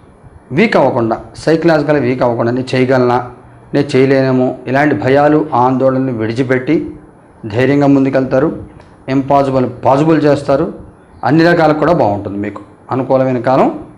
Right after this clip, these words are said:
బాగుంటుంది, సక్సెస్ బాగుంటుంది. మీకు కోరి-, కోరిన కోరికలు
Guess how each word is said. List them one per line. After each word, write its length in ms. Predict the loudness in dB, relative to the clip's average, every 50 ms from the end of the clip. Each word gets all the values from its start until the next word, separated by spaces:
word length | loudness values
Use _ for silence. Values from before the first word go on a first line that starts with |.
| -10 -2
బాగుంటుంది, 560 | 0 2 2 2 0 -4 -6 -8 -10 -10 -12 -14 -18 -20 -20 -20 -20 -20 -20 -20 _ _ -20 -20 -20 -16
సక్సెస్ 500 | -6 -2 -2 -2 0 0 -2 -2 -2 -4 -10 -16 -20 -14 -8
బాగుంటుంది. 560 | -2 0 2 4 4 2 0 -2 -4 -6 -6 -6
మీకు 220 | -6 -8 -8 -10 -14 -20 -20 -20 -20 -20 -20 -20 -20 -20 -20 -20 -20 -4
కోరి-, 320 | 0 2 2 2 2 0 0
కోరిన 300 | 0 2 4 4 4 4
కోరికలు 600 | 4 4 2 4 2 2 2 2 0 -2 -4 -6